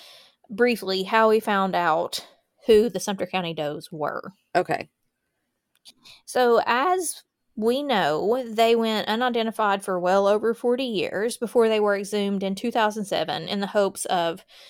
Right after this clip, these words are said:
Speaker 1: like, maybe finding additional D N A or pulling their D N A to help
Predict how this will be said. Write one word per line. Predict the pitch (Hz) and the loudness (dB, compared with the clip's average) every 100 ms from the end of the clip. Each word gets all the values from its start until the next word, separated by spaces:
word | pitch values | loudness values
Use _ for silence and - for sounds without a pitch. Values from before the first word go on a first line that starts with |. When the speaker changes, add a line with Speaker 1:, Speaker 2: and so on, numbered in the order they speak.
| - _ - | -20 _ -8
Speaker 1:
like, | 180 190 | -8 -4
maybe | 190 190 | -4 -2
finding | 202 185 175 | -2 -2 -2
additional | 170 170 233 240 220 | -4 -4 -4 -4 -4
D | 208 208 | -2 -2
N | 196 | -2
A | 196 196 | -2 -2
or | 180 | -2
pulling | 175 190 190 175 | -4 -4 -4 -2
their | 175 180 | 0 0
D | 175 170 | -4 -8
N | 170 | -6
A | 165 165 | -8 -8
to | 180 | -10
help | - 160 160 - | -2 0 0 -4